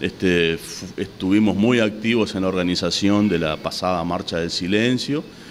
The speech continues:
y siempre, este, trabajando para este tipo de eventos, ¿no? Este, para generar memoria. Este, hemos,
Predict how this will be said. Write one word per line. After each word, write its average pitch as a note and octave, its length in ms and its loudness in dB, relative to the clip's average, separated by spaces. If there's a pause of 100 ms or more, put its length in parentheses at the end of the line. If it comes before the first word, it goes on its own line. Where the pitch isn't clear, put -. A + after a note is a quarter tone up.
(300)
y D#3+ 300 4
siempre, C#3+ 420 0 (120)
este, F#2+ 800 2
trabajando B2 800 0
para C3 520 2
este B2 200 0
tipo G#2+ 280 0
de G2+ 100 4
eventos, G#2+ 460 2
¿no? B2+ 240 0 (140)
Este, E2+ 480 0
para E2 240 -2
generar G2 400 2
memoria. B2 680 2 (680)
Este, F#2+ 280 0
hemos, G2+ 480 0